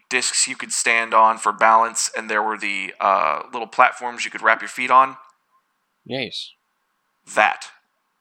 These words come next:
Speaker 1: Over
Speaker 2: Oof.
Speaker 1: a giant boiling mud pit.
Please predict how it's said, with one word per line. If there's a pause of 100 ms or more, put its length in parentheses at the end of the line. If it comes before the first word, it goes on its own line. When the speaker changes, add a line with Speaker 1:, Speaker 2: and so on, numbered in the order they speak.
(400)
Speaker 1:
Over
Speaker 2:
Oof.
Speaker 1:
a (360)
giant (120)
boiling
mud
pit.